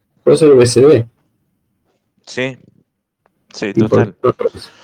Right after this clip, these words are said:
Speaker 1: ¿Por qué no? Es decir, no te estoy diciendo que sea todo Linux, Linux.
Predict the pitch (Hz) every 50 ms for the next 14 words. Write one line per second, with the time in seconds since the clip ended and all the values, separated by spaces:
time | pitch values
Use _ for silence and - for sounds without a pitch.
0 | _ _ _ _ _ _ _ _ _ _ _ - 143 147 170 160 143 131 117 104
1 | 104 107 98 104 117 117 - 135 120 123 - - - - - _ _ _ _ _
2 | _ _ - - 135 139 - 147 135 - 160 147 120 120 - 104 98 98 98 -
3 | - 107 107 104 - - 107 101 101 98 101 101 101 104 104 104 104 104 110 -
4 | - - - 55 55 53 - - -